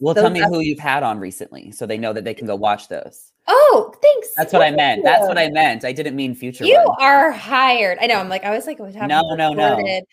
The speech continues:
Speaker 2: So
Speaker 1: No,
Speaker 2: I had
Speaker 1: no.
Speaker 2: Brad Smith, who was the first Canadian Bachelor. He's never done a podcast. He's
Speaker 1: Oh,
Speaker 2: never done
Speaker 1: cool.
Speaker 2: anyone's. And he is so funny. He talked about, like, the, what really it was like filming The Bachelor. So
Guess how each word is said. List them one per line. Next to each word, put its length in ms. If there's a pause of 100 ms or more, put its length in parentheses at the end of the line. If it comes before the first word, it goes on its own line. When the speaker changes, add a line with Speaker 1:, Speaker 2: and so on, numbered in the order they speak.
(200)
Speaker 2:
So 80
Speaker 1:
No, 60
Speaker 2:
I 100
had 140
Speaker 1:
no. 180
Speaker 2:
Brad 400
Smith, 480
who 120
was 140
the 140
first 280
Canadian 400
Bachelor. 380
He's 200
never 260
done 160
a 40
podcast. 680
He's 160
Speaker 1:
Oh, 20
Speaker 2:
never 160
done 160
Speaker 1:
cool. 320 (100)
Speaker 2:
anyone's. 680
And 140
he 320 (460)
is 260
so 540
funny. 640
He 160
talked 260
about, 240
like, 220 (220)
the, 120 (260)
what 280 (140)
really 340
it 200
was 140
like 300
filming 280
The 80
Bachelor. 520
So 180